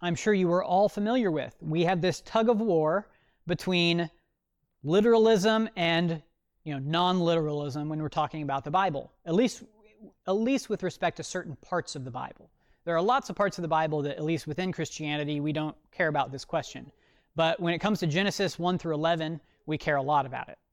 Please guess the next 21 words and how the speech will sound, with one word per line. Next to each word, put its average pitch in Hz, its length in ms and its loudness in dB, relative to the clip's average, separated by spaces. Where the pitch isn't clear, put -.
So 190 120 2
the 170 60 4
two 294 180 4
camps 254 320 0
are 208 60 2
basically 185 340 2
saying, 180 260 -2
on 160 120 0
the 160 40 0
one 254 200 4
hand, 175 400 0
if 180 140 -4
the 185 80 0
Bible 220 480 2
isn't 294 340 -2
literal, 202 560 2
then 220 160 2
it 247 100 -4
can't 247 260 -2
be 190 120 0
true. - 480 -4